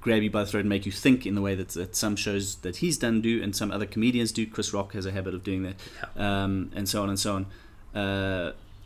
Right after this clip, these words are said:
Speaker 1: so yeah, it doesn't, it doesn't really make you think, "Wow, I hadn't considered that before," um, or, "I understand why you're angry and help, thank you for helping me through this."
Speaker 2: Hmm.
Speaker 1: You know, uh, like, uh,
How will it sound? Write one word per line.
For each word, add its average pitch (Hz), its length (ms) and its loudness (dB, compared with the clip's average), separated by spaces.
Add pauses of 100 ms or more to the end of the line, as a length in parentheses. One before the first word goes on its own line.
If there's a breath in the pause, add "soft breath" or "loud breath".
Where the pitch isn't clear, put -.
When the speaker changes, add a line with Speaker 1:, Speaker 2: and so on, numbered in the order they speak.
(220)
Speaker 1:
so - 140 2
yeah, 117 220 6
it 98 100 2
doesn't, 143 240 4
it - 140 -2
doesn't 131 200 6
really 127 160 8
make 113 180 4
you 110 60 -4
think, 92 220 -2
"Wow, 87 400 2 (180)
I 104 60 -6
hadn't 107 380 -2
considered 90 380 -2
that 85 160 -6
before," 120 320 -4 (320)
um, 95 420 -2
or, 104 420 4 (680 loud breath)
"I 104 120 0
understand 101 440 2
why 104 60 2
you're 98 160 2
angry 98 340 0
and 95 160 0
help, 104 200 -4
thank 98 200 -4
you 95 80 -6
for 95 140 -4
helping 98 280 -2
me 87 100 -4
through 127 240 2
this." 117 300 -2 (380 loud breath)
Speaker 2:
Hmm. 120 100 -4
Speaker 1:
You 98 140 0
know, 90 260 -2
uh, 90 300 -2
like, 98 200 -6
uh, 76 100 -6